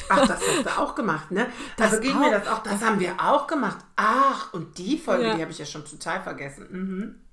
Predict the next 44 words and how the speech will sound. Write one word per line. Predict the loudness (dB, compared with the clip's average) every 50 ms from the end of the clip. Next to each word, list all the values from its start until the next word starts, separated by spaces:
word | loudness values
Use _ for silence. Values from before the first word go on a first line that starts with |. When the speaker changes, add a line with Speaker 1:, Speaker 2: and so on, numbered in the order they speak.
| -20 _ _ _ -6
Speaker 1:
Mhm. | -2 0
Speaker 2:
Genau, | 2 2 4 4 4 2 2
und | 0 0 2 4 4 4 2 0 -4 -8 -16 _ _ -20 -20 -20 -20 -20 -20 -20 _ _ _ _ _ _ _ _ _ _ _
natürlich | 0 0 2 2 0 0 2 2
unsere, | 2 2 0 -2 -2 -4
äh, | -4 -2 -2 0 -2 -2
Gastfolgen, | 0 2 2 2 2 0 -10 -6 0 2 4 4 4 4 2 0
die | 0 0
habe | 0 -2 -2
ich | -4
jetzt | -6 -4 -2
erstmal | -4 -4 -2 -4 -4 2
gar | 4 4 4
Speaker 1:
Ja. |
Speaker 2:
nicht | 4 2 -2 -6
dazu | -6 -6 -4 -6 -4 -4
genommen, | -2 0 2 2 2 2 2 0
sondern | 0 0 0 0 -2 -2
die | -4 -4 -4
habe | -4 -4
ich | -4
erstmal | -6 -4 -2 -2 0
rausgelassen. | 0 0 0 0 -2 -2 0 0 -2 -2 -4 -6 -8 -8 -20 -20 -20 -20 -20 -20 -20 -20 _ _ -20 _ _ _ _ _
Und | 0 0 0
ich | 0 4
konnte | 4 4 4 4
mich | 0 0 0
nicht | 0 -2 0
so | 0 4
wirklich | 4 4 4 4 -2
entscheiden, | -2 0 0 0 2 2 2
was | 0 0
so | 2 2
meine | 2 2 2 2
Lieblingsfolgen | 2 2 2 2 2 2 0 0 -2 -6 -6 -4 -4 -8 -8 -4 -2 -2 -2 -2 -4 -6
sind | -8 -4 -2 -2 -2 -4 -4
und | -2 -2 0
hab | 0 -2 -2 -2
mich | -4 -2
jetzt | -2 -2 -2 -2
Speaker 1:
Ich |
auch | -4 -6
nicht. | -6
Speaker 2:
entschlossen, | -6 -4 -2 0 0 0 -2 -2 -4 -2 -2 -2 -4